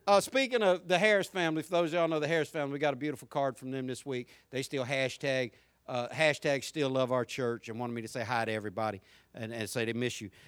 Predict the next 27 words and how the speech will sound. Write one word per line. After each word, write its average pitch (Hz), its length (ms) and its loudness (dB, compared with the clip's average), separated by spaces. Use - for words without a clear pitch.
But 156 320 4
so 214 180 2
Deke 214 300 6
decides 165 600 8
thirty 175 200 8
years 165 240 6
wasn't 151 200 4
enough 151 260 4
to 139 60 -4
work, 156 340 2
e-, 135 200 -2
even 135 240 -4
though, 135 180 -2
you 135 120 -8
know, 131 240 -4
the 117 120 -14
government 135 300 0
sent 135 200 -4
him 127 100 -4
four 143 220 -4
hundred 127 200 -6
thousand 131 220 0
dollars 127 300 -2
a - 20 -8
month 127 260 -6
retirement, 151 480 2
uh, 117 280 0